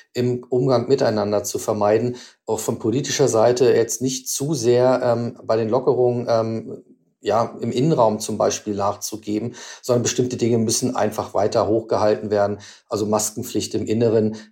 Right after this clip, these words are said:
Testpflicht in der Innengastronomie. Wenn wir das alles beherzigen, denke ich, dann haben wir eine gute Chance, dass wir im Herbst zwar steigende Zahlen bekommen,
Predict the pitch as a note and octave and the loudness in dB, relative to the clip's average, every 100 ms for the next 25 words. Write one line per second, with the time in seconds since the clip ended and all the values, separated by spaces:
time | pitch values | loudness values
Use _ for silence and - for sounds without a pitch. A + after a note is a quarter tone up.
0 | - A2+ - - A2+ G2+ - A2 G#2 G#2 | -4 -4 -4 -4 -4 -4 -4 -2 0 2
1 | G#2 A#2 A2+ G#2 - - G#2+ G#2 G#2+ G#2+ | 2 2 2 0 -2 -4 -4 -2 0 0
2 | G#2+ A2 B2 C#3 C3+ C3 - G#2 G#2+ A#2 | 0 2 2 0 -2 -2 -2 -4 -2 -4
3 | - A#2+ A#2+ - - _ A2 B2 B2 A#2+ | -6 -6 -8 -14 -20 _ -2 0 2 2
4 | G2+ G#2+ G#2+ G#2 A#2+ B2 A2+ - G#2+ - | 2 0 0 0 -2 0 0 0 0 0
5 | A2 - G#2 G#2 G2 G#2+ - G#2 - - | -4 0 -2 0 -2 -4 -2 -2 -4 0
6 | G2+ G2+ F#2+ - G#2 C#3 A#2 G#2 - G2 | 0 0 -4 -2 0 0 0 -4 0 -2
7 | A2 | -2